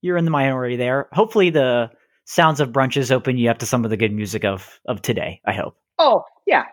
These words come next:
Speaker 2: There's good music today. Love our playlist. Love the stuff that you guys put on there. Um, uh, I love the stuff that I put on there,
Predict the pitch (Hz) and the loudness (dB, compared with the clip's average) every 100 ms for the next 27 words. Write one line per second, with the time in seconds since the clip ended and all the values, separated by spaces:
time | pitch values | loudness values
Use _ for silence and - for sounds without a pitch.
0 | _ 320 311 349 285 254 226 - 175 170 | _ -2 2 2 2 0 0 0 2 2
1 | 175 180 208 233 233 202 185 185 185 175 | 0 2 2 2 0 2 4 4 0 -2
2 | 180 180 - 190 170 185 180 185 180 185 | -4 -4 -6 -6 -6 -6 0 0 0 -2
3 | 170 170 170 165 165 - _ _ 139 139 | -2 -2 -4 -4 -4 -8 _ _ -4 0
4 | 139 139 139 135 _ - 135 131 131 127 | 0 -2 -6 -10 _ -6 -4 -2 -2 -4
5 | 131 143 131 156 - 180 214 254 285 175 | -4 -4 -4 -2 0 2 4 4 2 0
6 | 147 117 113 117 110 | 0 -2 -4 -8 -8